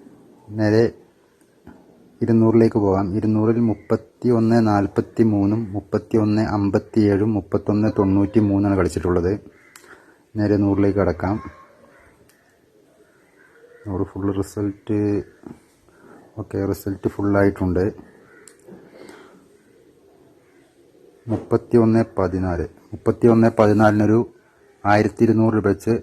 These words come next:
പ്രൈസ് വീണിട്ടുണ്ട്. അപ്പോൾ ഇനി നമുക്ക് നേരെ ആരാണ്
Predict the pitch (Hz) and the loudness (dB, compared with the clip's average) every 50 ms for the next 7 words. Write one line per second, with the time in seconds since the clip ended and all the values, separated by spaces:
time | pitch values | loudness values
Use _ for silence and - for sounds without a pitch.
0 | - - - - 98 98 92 - 107 101 98 92 87 95 87 87 87 92 107 107 | -8 -6 -2 0 0 0 0 2 0 2 2 0 0 -2 -2 -2 -2 -2 -4 -4
1 | - - _ _ _ _ _ _ _ _ _ _ _ _ _ _ - _ _ _ | -8 -16 _ _ _ _ _ _ _ _ _ _ _ _ _ _ -20 _ _ _
2 | 104 98 107 104 104 104 101 98 - 101 101 101 98 98 107 113 107 - _ _ | -4 -2 0 0 0 0 0 -2 -2 -2 -2 0 0 0 -2 -2 -4 -8 _ _
3 | _ _ _ _ _ - - - - - - - 92 95 95 101 101 104 101 98 | _ _ _ _ _ -20 -20 -20 -20 -20 -16 -8 -4 -2 0 2 2 2 2 0
4 | 98 | 0